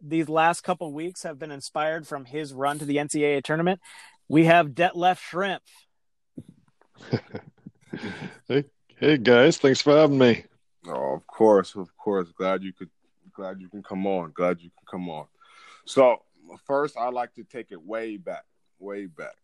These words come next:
Speaker 3: So when you, when you first came to, uh, came to America, right? Was there a, um,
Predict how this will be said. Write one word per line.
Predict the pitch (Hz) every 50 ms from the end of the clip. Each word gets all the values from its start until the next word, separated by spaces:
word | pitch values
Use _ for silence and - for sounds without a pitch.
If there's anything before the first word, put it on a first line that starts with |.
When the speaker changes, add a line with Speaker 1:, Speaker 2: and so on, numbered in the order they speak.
| _ _ - 113 113 113 - -
Speaker 3:
So | - - 113 110 110
when | 110 113 113 117
you, | 117 117 117 117 110 110 107 -
when | 113 113 113
you | 113 113 107 - _ _ _
first | - 147 147 156 - -
came | - - 139 135 135 135 135 127
to, | 120 120
uh, | 117 92 98 107 104 101 101 98 92 90 87 _ _ _ _ _ _
came | - 120 113 110
to | 110
America, | 104 101 98 95 95 92 85 76 _ 62 58
right? | 64 85 87 - _ _ _ _ _ _ _ _ _ _ _ _ _ _ _ _ -
Was | 98 95 98 101 101 104 101 101 101 107 123 127 135 143 131 127
there | _ - 123 127 135 139 139 143 131 -
a, | - 123 127 123 123
um, | 120 117 113 113 107 98 87